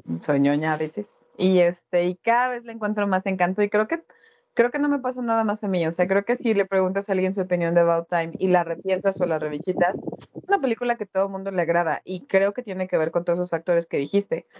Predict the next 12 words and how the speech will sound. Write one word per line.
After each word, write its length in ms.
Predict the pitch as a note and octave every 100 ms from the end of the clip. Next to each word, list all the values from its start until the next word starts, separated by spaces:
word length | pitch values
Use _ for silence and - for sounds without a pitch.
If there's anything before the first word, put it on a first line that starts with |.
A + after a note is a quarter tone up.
| _ -
Es 180 | A3
bonita, 400 | A3+ A#3 F3+ F3
te 100 | F3 E3
la 140 | E3
pasas 300 | F#3 G#3 A3
bien, 260 | F#3 D#3 F3+
tiene, 300 | F#3 F#3 F3+
por 200 | F3+ F3+
supuesto, 420 | _ - F#3+ B3+
sus 120 | B3+
momentos 280 | A#3 F#3 F#3
complicados 680 | G3 F#3+ F3+ F#3 F3+ G3+ _